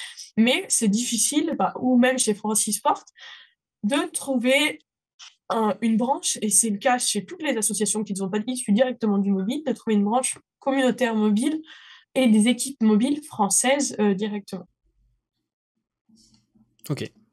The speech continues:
Speaker 2: Wow. <laughs> C'est une réponse bien, bien détaillée, c'est cool. Euh, et je me posais une question aussi. Euh, toi, qu'est-ce qui t'a poussé justement à te, t'investir autant dans l'e-sport mobile ? Est-ce que, je sais pas, euh,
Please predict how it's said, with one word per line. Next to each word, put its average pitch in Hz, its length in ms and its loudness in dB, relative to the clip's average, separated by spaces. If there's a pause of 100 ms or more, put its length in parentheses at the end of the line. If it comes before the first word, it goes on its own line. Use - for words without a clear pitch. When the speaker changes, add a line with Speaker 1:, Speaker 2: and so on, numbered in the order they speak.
(240)
Speaker 2:
Wow. 135 140 0 (480)
<laughs> - 460 -20
C'est - 160 -4
une 110 80 4
réponse 120 320 2
bien, 135 400 6
bien 139 160 8
détaillée, 190 280 6
c'est 139 140 -4
cool. 175 140 -4 (720)
Euh, 131 320 0 (100)
et 143 240 -4
je 127 140 0
me 139 60 2
posais 160 240 4
une 180 80 0
question 165 240 -4
aussi. 180 280 -4 (100)
Euh, 120 420 -4 (680)
toi, 185 180 2
qu'est-ce 190 200 -2
qui - 80 -10
t'a 139 100 0
poussé - 260 -2
justement 147 360 -4
à 120 160 -4
te, 120 320 -4
t'investir 139 500 -4
autant 143 220 -2
dans 135 100 -4
l'e-sport 123 320 -8
mobile ? 117 400 -8
Est-ce 131 160 -4
que, 175 140 6
je - 100 2
sais - 80 -2
pas, 131 300 -2
euh, 107 120 -6